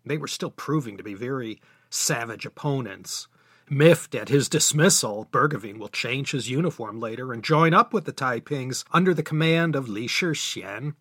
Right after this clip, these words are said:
Li was a relative of Li Xiucheng and had been quite a menace to the Qing army, especially during the attempted second siege of Nanjing in eighteen sixty.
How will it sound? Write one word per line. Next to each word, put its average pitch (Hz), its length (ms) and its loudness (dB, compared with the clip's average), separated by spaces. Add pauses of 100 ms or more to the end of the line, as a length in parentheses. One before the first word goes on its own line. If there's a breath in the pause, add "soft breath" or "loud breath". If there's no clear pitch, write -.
(160)
Li 107 340 -6
was 98 220 -10
a 92 220 -10 (260 soft breath)
relative 127 500 6
of 123 140 0
Li 117 120 -2
Xiucheng 135 840 -2
and 101 120 -12
had 107 200 -10
been 113 160 -10 (300)
quite 139 240 2
a 123 40 2
menace 123 500 2
to 139 100 -4
the 120 100 -8
Qing 139 400 -2
army, 143 580 2
especially 139 560 2
during 110 300 -8
the 110 80 -6
attempted 120 480 -6
second 156 500 2
siege 113 360 -6
of 113 120 -10
Nanjing 123 560 -2
in 113 80 -8
eighteen 117 440 -8
sixty. - 680 -8